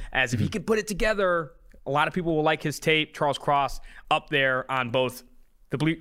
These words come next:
Speaker 1: Bleacher Reports and, uh, E S P N's big board right now. Those are their top three tackles. Your reaction to Ekwonu, Neal, Cross. How do you see that playing
Speaker 2: Well,
Speaker 1: out?
Speaker 2: shit, I just put Ekwonu, I just locked him in the first round. So I, I obviously see him in a similar light in terms of how good he is. Now,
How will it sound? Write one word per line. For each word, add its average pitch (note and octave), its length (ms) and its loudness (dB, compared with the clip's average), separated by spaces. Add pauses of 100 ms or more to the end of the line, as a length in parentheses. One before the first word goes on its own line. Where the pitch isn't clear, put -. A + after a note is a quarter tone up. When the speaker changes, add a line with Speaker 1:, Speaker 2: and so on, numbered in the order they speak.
Speaker 1:
Bleacher F3+ 240 0
Reports C#3+ 440 -2
and, C#3 280 0
uh, A2+ 240 -2
E C3+ 100 -4
S A#2+ 80 -4
P A#2+ 140 -2
N's B2+ 100 0
big A2+ 220 -4
board A2 180 -2
right A2+ 160 -2
now. G#2+ 320 -2 (140)
Those E3+ 200 2
are G3 60 2
their E3 140 0
top - 320 -6
three C#3 120 -4
tackles. C3+ 460 -2
Your D3+ 120 0
reaction C#3 440 0
to C3+ 360 0 (180)
Ekwonu, C#3 640 -2
Neal, B2+ 440 0 (100)
Cross. A2 640 -2 (160)
How C#3 140 0
do C3 40 0
you A#2+ 80 -2
see A#2+ 180 -2
that A2+ 160 -2
playing A2 180 -4
Speaker 2:
Well, A#2 80 0
Speaker 1:
out? G#2 60 -4
Speaker 2:
shit, D3+ 140 2
I A2 80 4
just A2 180 -4
put A#2+ 160 2
Ekwonu, A#2+ 540 0
I A2+ 60 -2
just G2 80 -2
locked G#2 300 0
him A2+ 60 0
in G#2 100 -2
the - 40 -8
first G#2 220 -2
round. E2+ 400 -2
So D#2+ 640 0
I, A2 80 2
I A2+ 220 4
obviously A2 260 0
see G#2+ 220 0
him G2 100 2
in F#2+ 80 0
a F2 40 -2
similar G2 360 0
light F2 300 2
in F#2+ 80 -6
terms G2 180 -2
of F#2+ 80 -2
how F2+ 100 2
good F2+ 220 -2
he F2+ 100 0
is. E2 160 -2
Now, F#2 360 2